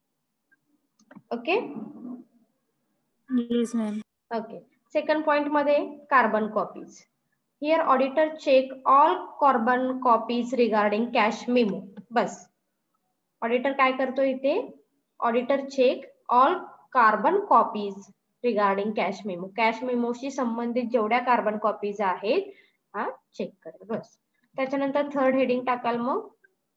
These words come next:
Speaker 1: डेट. So डेट मध्ये मेन्शन कराल मग. Here auditor check date wise transaction or date wise evidence.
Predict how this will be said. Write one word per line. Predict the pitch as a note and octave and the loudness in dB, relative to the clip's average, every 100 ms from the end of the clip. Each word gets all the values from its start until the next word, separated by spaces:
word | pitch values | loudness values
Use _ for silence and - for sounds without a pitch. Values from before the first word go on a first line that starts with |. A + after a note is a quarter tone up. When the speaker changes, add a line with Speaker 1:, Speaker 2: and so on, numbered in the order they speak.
| _ - | _ -4
Speaker 1:
डेट. | A3 G3+ - - _ _ _ _ - _ _ _ _ _ _ _ - | 0 0 -4 -20 _ _ _ _ -20 _ _ _ _ _ _ _ -2
So | B3+ | 2
डेट | B3 A#3+ | 2 0
मध्ये | B3 B3 | -2 0
मेन्शन | B3+ A#3+ A#3+ A3+ | 0 -2 -2 -2
कराल | A#3 G3 E3 | -2 -2 -4
मग. | F#3+ | -8
Here | G#3 C#4 C#4 | -2 0 0
auditor | C4+ C4 C4 C4+ | 0 2 2 2
check | C4 - A#3+ A#3 A3 C4 | -2 0 -2 -2 4 6
date | C4 B3 | 6 2
wise | B3 B3+ - | 2 2 -2
transaction | C4 A#3 A3 G#3+ - A3+ A3 G#3+ | -2 0 0 -4 -4 -4 -4 -4
or | A3 | -4
date | A3 G#3 G#3 | -2 -2 -2
wise | A#3+ G#3+ B3 - C4+ | -2 -2 -2 -4 -2
evidence. | C4+ A3 E3 F#3 | 0 0 -4 -10